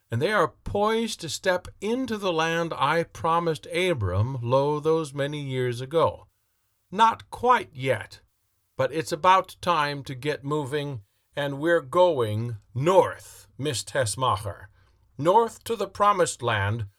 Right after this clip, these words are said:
or at least close to it. Not so close as to alert the people up there that there's a nation at their southern doorstep, but close enough to serve as a base camp for the most important reconnaissance mission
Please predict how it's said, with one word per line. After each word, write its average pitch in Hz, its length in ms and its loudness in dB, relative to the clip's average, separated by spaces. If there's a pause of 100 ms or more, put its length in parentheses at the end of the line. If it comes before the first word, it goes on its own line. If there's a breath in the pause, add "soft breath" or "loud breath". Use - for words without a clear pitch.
(140 soft breath)
or 170 220 10
at 170 120 0
least 202 300 -8
close 214 440 -2
to 185 240 -4
it. 101 240 -6 (520)
Not 269 280 2
so 226 200 2
close 156 440 0
as 131 120 -4
to 151 160 -8
alert 139 460 -4
the 120 80 -6
people 135 420 -4
up 123 200 -2
there 117 360 0
that 113 220 -6
there's 117 300 2
a 120 40 0
nation 117 600 0
at 104 160 -4
their 113 180 0
southern 113 480 0
doorstep, 110 640 -4 (500)
but 202 140 0
close 254 320 4
enough 196 280 -4
to 180 100 -6
serve 165 460 2
as 160 180 -4
a 180 80 -4
base 190 320 -4
camp 95 420 -6
for 139 320 -6
the 202 540 -8
most 175 480 0
important 160 720 0
reconnaissance 127 880 0
mission 113 420 -2